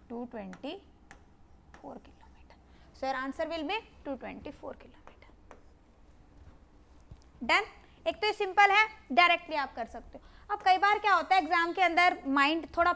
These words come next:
पजल हो जाता है और हमें याद नहीं रहता कि ये वाला कुछ फॉर्मूला किया था हमने, होता है ये,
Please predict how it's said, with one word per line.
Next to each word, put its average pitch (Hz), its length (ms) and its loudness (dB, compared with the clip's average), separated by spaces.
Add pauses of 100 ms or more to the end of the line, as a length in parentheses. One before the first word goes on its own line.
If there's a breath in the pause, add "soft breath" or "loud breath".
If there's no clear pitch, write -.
पजल 302 300 4
हो 294 120 6
जाता 269 340 4
है 302 60 6
और 320 180 2
हमें 349 500 -2 (460)
याद 339 240 4
नहीं 403 140 0
रहता 359 240 4
कि 370 80 -4
ये 370 140 -2
वाला 370 160 0
कुछ 370 140 -8
फॉर्मूला 330 400 -6
किया 330 340 -4
था 311 120 -4
हमने, 214 260 -8 (1080)
होता 302 240 4
है 339 220 2
ये, 233 160 -8